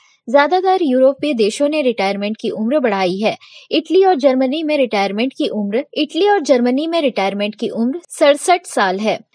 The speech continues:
स्पेन में ये पैंसठ साल है। ब्रिटेन में retirement की उम्र छियासठ साल है।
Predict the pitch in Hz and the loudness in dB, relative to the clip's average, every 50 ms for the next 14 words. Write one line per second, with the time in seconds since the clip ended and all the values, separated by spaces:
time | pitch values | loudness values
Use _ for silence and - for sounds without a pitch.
0 | _ _ - 277 - - - 320 349 381 415 415 381 311 226 233 247 294 - _ | _ _ -8 -8 -6 0 2 2 2 2 -2 -4 -4 -2 2 2 2 2 2 _
1 | 254 214 196 - 233 226 - - 240 196 185 196 208 220 202 - - _ _ - | -2 -2 -2 -4 -6 -6 -6 -4 -2 -2 -2 -2 -2 -2 -4 -4 -6 _ _ -6
2 | 196 208 202 208 214 214 214 220 220 208 202 196 220 202 202 208 214 226 226 - | -4 -4 -2 -2 -2 -2 -2 -2 -2 -2 -2 -2 -2 -2 -2 -2 -2 -4 -4 -2
3 | 254 226 - 214 233 240 277 359 349 _ _ _ - - 302 277 294 - 403 415 | -4 -4 -2 -2 -2 -2 -2 -4 -8 _ _ _ 0 2 2 2 2 0 -2 -2
4 | - - 254 202 175 185 208 226 196 - | -2 -2 -2 0 0 0 0 0 -2 -2